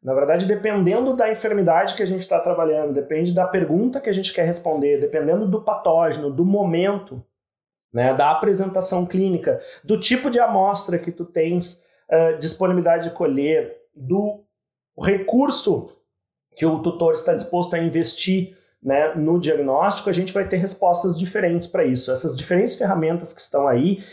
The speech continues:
e que ficam, às vezes, circulando, na, né, a gente fica ouvindo aí, elisa, P C R, eh, fluxo lateral, teste rápido, enfim, todos, imunofluorescência, todos esses testes, eles são ferramentas. Não tem um teste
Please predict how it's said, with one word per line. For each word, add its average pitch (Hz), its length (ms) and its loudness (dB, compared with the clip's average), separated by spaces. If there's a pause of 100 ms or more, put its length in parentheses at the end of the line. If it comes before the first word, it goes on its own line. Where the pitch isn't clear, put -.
(100)
e - 80 -18
que 131 360 -4
ficam, 175 280 -2
às 143 140 0
vezes, 156 180 -2
circulando, 156 540 0
na, 143 220 -6
né, 123 440 -4 (240)
a 117 80 -2
gente 135 220 -2
fica - 180 -4
ouvindo 147 400 2
aí, 143 160 0
elisa, 139 460 0
P - 140 -8
C - 180 -2
R, 135 520 2 (240)
eh, 143 440 2 (100)
fluxo 170 300 -2
lateral, 143 580 2
teste 160 320 -4
rápido, 139 720 -2 (260)
enfim, 156 340 -2
todos, 175 400 -2
imunofluorescência, 160 1040 0
todos 170 180 -6
esses 180 300 -6
testes, 175 300 2
eles 220 140 0
são 226 160 0
ferramentas. 220 680 0
Não 247 280 2
tem 185 320 2
um 175 280 0
teste 143 680 0